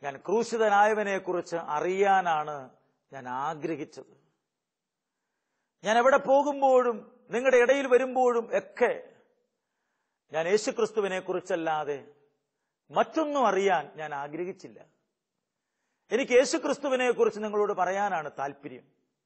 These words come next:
യേശുക്രിസ്തുവിനെക്കുറിച്ച് പങ്കുവയ്ക്കാനാണ് ഞാൻ ഇഷ്ടപ്പെടുന്നത്.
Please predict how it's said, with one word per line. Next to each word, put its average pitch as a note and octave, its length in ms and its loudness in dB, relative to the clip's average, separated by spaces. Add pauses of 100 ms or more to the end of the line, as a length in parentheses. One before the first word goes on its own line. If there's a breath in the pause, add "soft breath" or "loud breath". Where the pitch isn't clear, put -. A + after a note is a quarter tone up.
(920)
യേശുക്രിസ്തുവിനെക്കുറിച്ച് C4+ 1080 0
പങ്കുവയ്ക്കാനാണ് A3 760 0
ഞാൻ F3 200 -4
ഇഷ്ടപ്പെടുന്നത്. D#3 760 -6